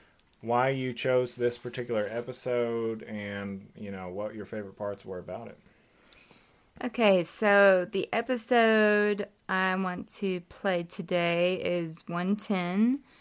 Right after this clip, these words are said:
Speaker 2: Let's review Mighty Morphin Power Rangers slash Teenage Mutant Ninja Turtles. And I picked that because that is,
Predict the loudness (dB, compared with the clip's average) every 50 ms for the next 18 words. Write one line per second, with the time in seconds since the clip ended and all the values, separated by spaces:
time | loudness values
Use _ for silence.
0 | _ _ _ _ 0 2 2 2 2 -2 0 0 0 2 0 0 -2 0 0 -2
1 | -2 -2 -4 -4 -4 -4 -4 -2 -2 0 0 0 -2 -4 -6 -6 -2 -2 -2 -2
2 | 0 0 2 4 4 4 4 2 2 0 -2 -2 -4 -4 -4 -4 -2 -2 -2 -4
3 | -4 -6 -8 -12 -16 _ _ -18 -8 -2 0 2 2 0 0 -4 -10 -14 _ _
4 | -20 -10 -4 -2 -2 0 0 0 -2 -2 -2 -4 -4 -4 -4 -2 0 0 0 -2
5 | -4 -6 -4 -2 -2 -2 -2 -4 -4 2 4 4 4 4 2 0 -4 -6 -6 -8
6 | -12 -14 -16 -18 _ _ _ _ _ _ _ _ _ _ _ _ _ _ _ _
7 | _ _ _ _ _ _ _ _ _ _ _ _ _ _ _ _ _ -2 0 2
8 | 2 4 4 4 4 4 4 2 0 -4 -6 -2 2 4 6 8 8 8 8 4
9 | 0 _ -8 -8 -6 -4 0 2 2 2 4 2 2 0 0 -2 -4 -6 -8 -10
10 | -12 -14 -14 -16 -20 -20 -20 -20 -20 _ _ _ _ 2 4 6 8 6 6 4
11 | 0 -4 -2 -2 0 0 0 0 -2 -2 -2 -4 -6 -8 -8 -12 -12 -14 -14